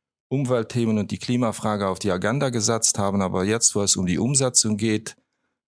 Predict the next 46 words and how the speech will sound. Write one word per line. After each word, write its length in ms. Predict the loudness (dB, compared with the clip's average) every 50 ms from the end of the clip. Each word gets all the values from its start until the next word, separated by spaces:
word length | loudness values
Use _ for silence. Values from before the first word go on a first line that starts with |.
| _ _
da 100 | -2 0
merken 380 | 0 2 0 0 0 -2 0 2
die 160 | 2 0 0
Bürger 320 | 2 0 0 2 0 0
dann 160 | 0 0 0
natürlich 460 | 0 0 0 0 0 0 2 2 2 2
auch, 160 | 0 0 -2
dass 240 | -2 0 2 2 2
das 480 | 2 2 2 4 4 4 4 2 -2 -2
an 160 | -2 0 2
ihre 140 | 2 2 2
Lebensgewohnheiten 880 | 0 0 0 2 2 2 2 2 -2 0 0 0 0 0 0 0 -2 0
geht, 260 | 0 0 -2 0 0
dass 180 | 0 0 2 2
man 120 | 0 0
die 120 | 0 -2 0
verändern 480 | 0 -2 0 0 0 0 0 0 0
muss 420 | 2 2 2 2 2 2 2 0 -4 _ _ _ _ _ _ _ _
und 140 | -4 -2
dass 380 | 2 2 4 4 4 2 2 0 -6 _ _ _ _ _ _ _ _ _ _ _ _ -2
der 60 | 0
Mensch 240 | 0 0 0 0 0
ist 180 | 0 2 2
halt 160 | 2 0 0
ein 140 | 0 0 0
Gewohnheitstier, 600 | 0 0 0 0 0 0 2 2 2 2 2 0 0
der, 200 | 0 0 0 0
der 640 | 0 -2 -2 -2 -2 -2 0 0 -2 -2 -4 -4
Veränderungen 560 | -4 -4 -2 -2 0 0 0 0 0 0 0 0
nicht 220 | 2 2 2 2
so 120 | 2 2
mag. 380 | 2 2 0 0 -2 -4 -8 -16 _ _ _ _ _ _ _ _ _ _ _ _
Und 180 | _ -12 -4 -2
dafür 260 | 0 0 2 0 0
bekommen 360 | 0 0 0 0 2 2 2
die 80 | 2 0
Grünen 300 | 0 0 0 0 2 2
dann 180 | 0 0 -2 -2
teilweise 520 | -2 -2 -2 0 0 -2 -2 0 0 0
auch, 340 | 0 0 -2 -4 -8 -6 -4
äh, 240 | -2 0 0 0 0
die 120 | -2 -2
Quittung 400 | -2 -2 -2 -2 0 0 0 2
und 140 | 2 2 2
sie 120 | 2 2
sind 440 | 2 2 2 2 2 0 -4 -10 -14